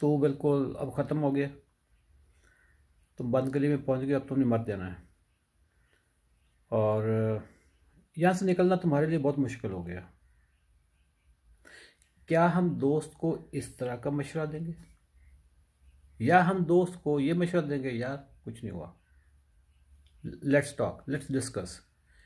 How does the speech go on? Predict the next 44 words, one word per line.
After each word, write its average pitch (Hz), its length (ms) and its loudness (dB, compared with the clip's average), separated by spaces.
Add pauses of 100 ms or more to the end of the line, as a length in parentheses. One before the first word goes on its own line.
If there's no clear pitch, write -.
(240)
कहाँ 170 400 4
पे 143 180 4
क्लॉगिंग 156 600 4
कहाँ 123 300 -6
पे 120 80 -4
हुई 107 200 -6
है, 101 140 -6
रुकावट 165 500 0
कहाँ 135 220 -2
पे 104 80 -6
हुई 92 180 -10
हुई - 180 -16
है?" - 260 -18 (760)
आप 147 240 -4
उसको 165 260 -6
सॉल्यूशन 135 580 -2
का 110 140 -8
बताओगे, 90 540 -10
आप 135 180 -8
उसे 151 200 -4
मोटिवेट 131 520 0
करोगे। 98 280 -6
अगर 165 160 2
आप 180 320 -2
उसके - 260 -4
दोस्त 175 600 4
हो 110 100 -4
तो, 85 300 -14 (1400)
अगर 185 100 4
आप 208 60 4
दोस्त 226 280 6
नहीं 226 220 6
हो 226 100 2
तो - 80 -6
फिर 190 160 -2
तो, 151 120 -10 (520)
हमारी 147 220 -2
तो 185 80 -6
कंडीशन 190 420 2
ही 214 60 2
दोस्ती 151 360 -2
की 113 80 -8
है 160 100 -4
ना। 104 200 -8